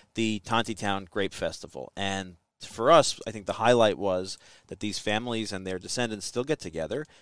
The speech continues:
and they make the same recipes they made on that first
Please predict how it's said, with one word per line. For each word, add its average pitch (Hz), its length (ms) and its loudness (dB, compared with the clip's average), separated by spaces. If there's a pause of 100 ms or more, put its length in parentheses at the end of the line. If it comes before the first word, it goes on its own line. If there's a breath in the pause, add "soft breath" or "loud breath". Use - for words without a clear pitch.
(240)
and 101 340 -2
they 110 140 0
make 104 380 -4
the 101 100 -4
same 107 560 -2
recipes 104 500 -4
they 101 140 -4
made 98 260 -2
on 92 160 -8
that 92 180 -4
first - 540 -6